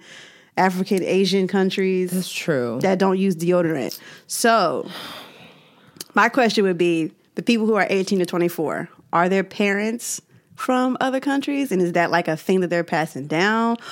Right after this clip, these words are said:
Speaker 1: Or is it just, like, people just like, "You know what? Deodorant, never heard of her."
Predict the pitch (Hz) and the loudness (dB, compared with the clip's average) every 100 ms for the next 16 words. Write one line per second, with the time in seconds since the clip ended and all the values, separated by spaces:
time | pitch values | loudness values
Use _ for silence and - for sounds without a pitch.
0 | - - 226 247 240 202 165 - 214 190 | -10 0 2 2 0 0 0 0 2 2
1 | 180 175 175 208 214 214 196 - - 196 | 2 2 2 4 4 2 -2 -18 -2 2
2 | 214 226 185 175 - 196 202 196 202 180 | 4 4 4 0 -2 2 4 6 4 4
3 | 160 143 | 2 -4